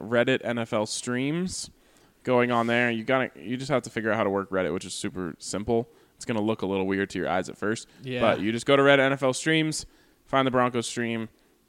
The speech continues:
Speaker 1: click around until you find a good one. It's not quite as, as user-friendly as one of those other things, but you can give it a try.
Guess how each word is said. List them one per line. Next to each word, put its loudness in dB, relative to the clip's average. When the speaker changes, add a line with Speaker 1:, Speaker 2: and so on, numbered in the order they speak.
Speaker 1:
click -2
around 4
until -4
you -4
find -4
a -6
good -4
one. -4
It's -14
not -4
quite -2
as, -12
as -8
user-friendly 4
as 0
one 4
of 6
those 6
other 6
things, 0
but 2
you -8
can -10
give -2
it -4
a -4
try. -6